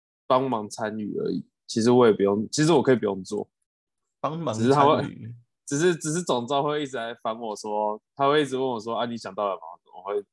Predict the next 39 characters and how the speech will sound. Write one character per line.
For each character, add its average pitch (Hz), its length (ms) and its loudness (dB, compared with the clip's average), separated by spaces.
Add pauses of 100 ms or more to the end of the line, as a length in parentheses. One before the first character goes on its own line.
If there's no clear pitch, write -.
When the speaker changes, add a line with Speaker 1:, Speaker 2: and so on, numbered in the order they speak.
Speaker 1:
我 113 120 -2
是 131 160 0
可 135 120 2
以 110 60 2
跟 113 100 2
他 110 80 4
说 110 220 0
：“没 92 140 -6
有。” 87 120 -12 (680)
Speaker 2:
那 180 160 4
有 - 0 -
总 - 0 -
Speaker 1:
然 - 20 4
后 123 60 4
到 143 140 2
时 127 120 -2
候 117 80 2
就 123 300 -2
是 123 80 -10 (160)
大 131 100 0
家 120 200 0
喝 113 100 -4
啤 95 160 -16
酒。 - 180 -18 (440)
Speaker 2:
总 107 200 -2
召 165 160 6
我 156 120 6
们 101 120 2
很 101 200 -4
熟， 98 240 0
对 104 100 0
不 101 80 -4
对？ 101 260 -6 (680)
Speaker 1:
总 107 200 -2
召 110 800 4 (380)
不 139 80 -2
太 160 160 6
熟 120 280 0
欸， 98 200 -10